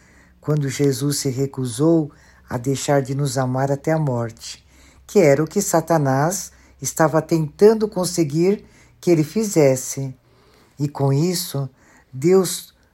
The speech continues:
tomou o acontecimento mais trágico da história humana e o transformou no maior triunfo. Ele conquistou toda a história humana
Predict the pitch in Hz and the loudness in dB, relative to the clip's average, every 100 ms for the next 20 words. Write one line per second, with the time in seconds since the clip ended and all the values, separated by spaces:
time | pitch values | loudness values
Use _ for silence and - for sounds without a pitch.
0 | _ 170 175 170 175 175 170 160 160 - | _ 0 2 4 6 4 2 -2 -2 -2
1 | 156 185 180 175 196 214 - - 185 185 | -4 -4 -4 -2 0 0 -2 -2 2 6
2 | 196 160 156 165 165 - 170 165 160 156 | 6 2 -2 0 0 0 0 2 0 -2
3 | 151 143 143 143 143 _ _ - _ 151 | 0 0 -2 -4 -10 _ _ -20 _ -2
4 | 160 156 - 208 269 294 - 208 180 170 | -2 -2 0 4 4 4 4 4 6 6
5 | 180 190 156 - _ _ _ - 147 151 | 6 6 4 -4 _ _ _ -6 -2 0
6 | 147 156 151 147 175 214 208 - 165 147 | 2 2 4 4 6 4 2 -2 0 0
7 | 131 127 - 127 123 - _ _ _ _ | 0 -4 -8 -8 -8 -14 _ _ _ _
8 | _ 143 147 143 156 147 139 - 160 151 | _ 0 0 0 -2 -2 -6 -4 -2 -2
9 | 165 175 165 160 - 160 147 147 170 175 | -2 0 0 0 0 0 2 2 2 2
10 | 143 139 | 0 -2